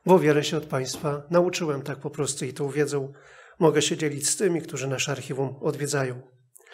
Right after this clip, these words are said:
Szanowni Państwo, Zespół Ksiąg Metrykalnych w zasobie Archiwum Diecezjalnego imienia arcybiskupa Jerzego Ablewicza w Tarnowie.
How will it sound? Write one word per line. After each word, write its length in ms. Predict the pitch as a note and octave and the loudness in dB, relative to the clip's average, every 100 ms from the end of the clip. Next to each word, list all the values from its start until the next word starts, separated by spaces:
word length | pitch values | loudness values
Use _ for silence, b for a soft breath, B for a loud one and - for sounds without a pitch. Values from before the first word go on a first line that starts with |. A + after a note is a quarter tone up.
| B B B B B B B | B B B B B B B
Szanowni 380 | - E3 D#3 F3+ | 4 6 8 6
Państwo, 420 | F3+ D#3 - C#3 | 6 4 2 0
Zespół 340 | E3 F#3 G3 E3 | 2 4 2 0
Ksiąg 320 | - E3+ E3 | 4 4 4
Metrykalnych 640 | D#3+ C#3 D#3 C#3+ C#3+ B2+ | 2 2 2 4 2 0
w 40 | B2+ | 0
zasobie 420 | C#3 D#3+ D3 D3+ | 0 0 2 2
Archiwum 420 | - G3 D#3+ D3+ | 2 0 0 0
Diecezjalnego 640 | D3 D3 B2 C3+ D3 C#3+ E3 | -2 -4 -2 0 2 0 -2
imienia 320 | D3 C#3 C#3+ | 0 2 0
arcybiskupa 640 | C#3 C#3+ C3+ - D#3+ D#3 | 0 -6 -6 -4 -2 -2
Jerzego 340 | C#3+ B2+ C#3 C3+ | 0 0 -2 -2
Ablewicza 460 | C3+ C3+ - D3+ | -4 -8 -8 -6
w 80 | C3+ | -2
Tarnowie. 500 | C#3+ C#3 C3 B2 | 0 0 -2 -4